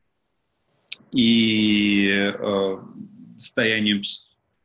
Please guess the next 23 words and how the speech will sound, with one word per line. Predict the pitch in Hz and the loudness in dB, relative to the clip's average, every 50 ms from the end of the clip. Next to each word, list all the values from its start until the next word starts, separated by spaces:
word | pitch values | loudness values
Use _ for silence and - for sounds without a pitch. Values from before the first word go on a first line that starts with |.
| _ _ _ _ _ _ | _ _ _ _ _ _
все-, | - - - - 123 127 123 | -14 -10 -2 -2 -2 -2 -2
всеобщей | 123 - - - 120 113 107 101 - - - 101 95 92 95 95 - | -6 -4 0 0 2 2 2 0 -4 -6 -6 -4 -4 -4 -6 -8 -10
гласности | - - 120 117 117 123 143 - - 123 104 - - - 104 | -14 -12 -6 -2 -2 -2 -2 -2 -4 -6 -8 -8 -14 -18 -18
становятся | 101 _ _ 101 101 104 104 104 101 98 - - 101 101 101 - _ _ _ _ _ _ _ _ _ | -18 _ _ -6 -4 -2 -2 -2 -4 -6 -8 -10 -10 -12 -12 -14 _ _ _ _ _ _ _ _ _
всякие | - - 120 - - 123 123 | -6 -4 -4 -4 0 0 0
истории | 117 117 - - 131 110 104 101 98 | 0 0 0 0 0 2 2 2 0
про | 95 - 107 107 | 0 -2 -4 -4
то, | - 110 101 | -4 -4 -6
как | - 107 101 - | -6 -8 -8 -4
конкретный | - 113 117 113 - 135 123 123 120 - - 104 98 | -2 -2 -2 0 0 0 2 2 0 0 -4 -6 -6
какой-то | - 101 98 - - 95 - - 101 | -6 -8 -10 -6 -6 -8 -6 -4 -4
один | 98 98 95 98 101 98 92 85 | -4 -4 -4 -4 -6 -6 -6 -8
человек, | - - - 104 98 95 95 95 95 87 - _ | -12 -10 -8 -8 -6 -6 -6 -6 -6 -8 -8 _
там, | _ - _ _ | _ -20 _ _
какой-то | - _ 95 87 - 90 | -18 _ -16 -16 -16 -14
врач, | - 95 95 92 92 85 - - - - _ _ _ _ _ _ | -8 -6 -4 -4 -4 -6 -8 -12 -14 -14 _ _ _ _ _ _
значит, | _ 95 - - - _ | _ -20 -20 -20 -20 _
вот | 104 - _ | -20 -20 _
он | 92 90 92 _ _ _ _ | -20 -20 -20 _ _ _ _
поступил | _ - - - 110 107 - 110 98 - - | _ -20 -14 -14 -14 -8 -6 -8 -8 -8 -4
так-то, | - 185 190 196 - - - 120 107 - - - - | -2 0 0 0 -2 -2 -2 -2 -2 -2 -4 -10 -6
и | - 143 165 | -2 -2 0
вот, | 156 120 139 156 127 - - - - | 0 0 0 0 -2 -2 -10 -18 -20